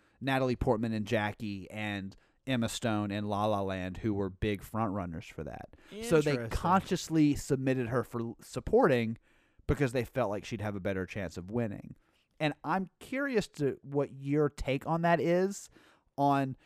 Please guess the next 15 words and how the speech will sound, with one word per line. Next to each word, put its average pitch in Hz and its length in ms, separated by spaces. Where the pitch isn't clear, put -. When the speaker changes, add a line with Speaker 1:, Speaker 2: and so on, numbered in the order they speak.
Speaker 1:
should 240 420
there 240 120
be 202 160
stipulations 160 920
around 127 500
it 135 120
where 123 320
if 170 220
you're 220 240
in 175 280
this 156 260
much 147 320
of 135 160
the 131 100
film 123 560